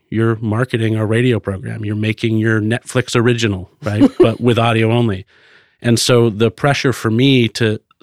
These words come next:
Speaker 1: to keep up in the industry has less to do with the technical aspect of it, because you can learn technical. Anybody can learn technical. It's kind of like that intangible marketing aspect of it.
Speaker 2: Interesting.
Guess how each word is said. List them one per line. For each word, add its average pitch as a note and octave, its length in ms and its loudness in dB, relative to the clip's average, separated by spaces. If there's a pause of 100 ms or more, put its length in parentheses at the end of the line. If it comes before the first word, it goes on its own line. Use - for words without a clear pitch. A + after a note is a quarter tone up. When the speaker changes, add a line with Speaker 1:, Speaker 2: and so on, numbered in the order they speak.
(120)
Speaker 1:
to A2+ 160 -6
keep - 340 -6
up A#2 180 -4
in A2 120 -4
the A2 140 0
industry C3 360 0
has G#2 180 -4
less C3+ 280 -2
to - 100 -6
do A#2 160 0
with A2 140 -2
the G#2 80 -6
technical - 480 -2
aspect G#2 420 -6
of G2 160 -2
it, G#2+ 160 -2
because G#2+ 460 -6
you B2 160 -2
can G#2+ 180 0
learn C3 240 2
technical. G#2 480 -6
Anybody A2+ 320 0
can G#2+ 160 -10
learn G#2 160 -6
technical. - 560 -8 (480)
It's - 140 -6
kind D3 200 -2
of D3 60 0
like B2+ 160 0
that A2+ 220 -2
intangible A#2+ 1000 0 (200)
marketing A2 800 -2 (320)
aspect F2+ 460 -6
of E2+ 140 -8
it. - 120 -8 (580)
Speaker 2:
Interesting. E3+ 840 -2